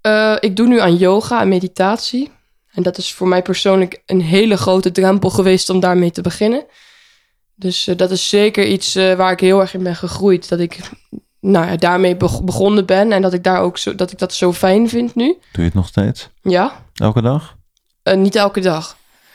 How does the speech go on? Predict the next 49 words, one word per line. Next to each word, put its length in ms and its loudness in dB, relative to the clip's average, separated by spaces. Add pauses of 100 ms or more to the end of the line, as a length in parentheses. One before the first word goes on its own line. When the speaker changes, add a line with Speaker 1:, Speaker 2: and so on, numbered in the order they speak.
(280)
Speaker 1:
Maar 160 0
dat 120 -6
hoeft 200 -10
ook 120 -10
niet, 300 -4 (340)
vind 240 -8
ik. 160 2
Speaker 2:
Mhm. 140 2 (320)
Nee, 160 0
het 120 0 (200)
is 80 -14
gewoon 120 0
Speaker 1:
Dat 80 2
het 100 0
Speaker 2:
interesse. 260 0
Speaker 1:
in 60 2
mijn 200 2
leven 280 0
is 120 -6
gekomen 440 -2
is 200 -4
gewoon 220 -2
heel 140 -2
goed, 380 -6
denk 240 -8
ik. 200 -10
En, 300 -6
ehm, 240 2
Speaker 2:
Mhm. 140 0 (1400)
Speaker 1:
ja, 380 0
een, 260 -2
een, 260 -2
een 240 2
fit 440 -4
hoofd 520 -2
of 120 -4
een 120 0
ontspannen 540 0
hoofd 300 0
is 120 -6
net 220 0
zo 180 0
belangrijk 600 0
als 200 -4
een 140 -2
fit 300 -6
lijf, 400 -2
denk 280 -4
ik. 260 -8